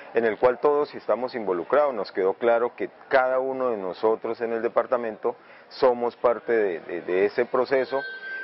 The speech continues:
y en ese orden de ideas, pues nosotros hemos planteado algunos temas que nos, que nos, que nos inquietan, que nos preocupan.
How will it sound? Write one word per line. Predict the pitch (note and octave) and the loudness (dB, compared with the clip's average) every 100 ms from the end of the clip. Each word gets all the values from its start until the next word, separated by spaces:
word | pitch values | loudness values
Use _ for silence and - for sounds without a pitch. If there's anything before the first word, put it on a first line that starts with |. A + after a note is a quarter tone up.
| - | -4
y | A2 | 0
en | A2 | 2
ese | A2 A#2 C3+ | 2 2 2
orden | C3 C3 C#3 | 2 0 0
de | C#3 | 2
ideas, | A#2+ B2+ - | 4 4 0
pues | A2+ | -8
nosotros | F#2 F#2+ G2 A#2 | -6 -6 -4 -2
hemos | A2+ A2+ | -2 -4
planteado | - F#2+ E2+ - G#2 G#2+ | -2 -4 0 2 4 2
algunos | G#2+ G#2+ G#2+ - G2+ | -2 -4 -4 -8 -6
temas | G2+ G#2 | -4 -4
que | - F#2 | -6 -6
nos, | D#2+ D2+ - - - | -6 -10 -14 -20 -8
que | F#2+ | -6
nos, | F2 D#2+ D2+ - - - - - - - - | -4 -6 -8 -16 -20 -20 -20 -20 -20 -14 -2
que | A#2+ | 0
nos | A#2 - | 0 -2
inquietan, | G#2+ - E3 D#3+ G#2+ F#2 | -8 2 2 2 -4 -6
que | G2+ | -6
nos | F#2 - | -6 -6
preocupan. | - F2 - D3 C#3+ - | -2 0 4 4 4 -4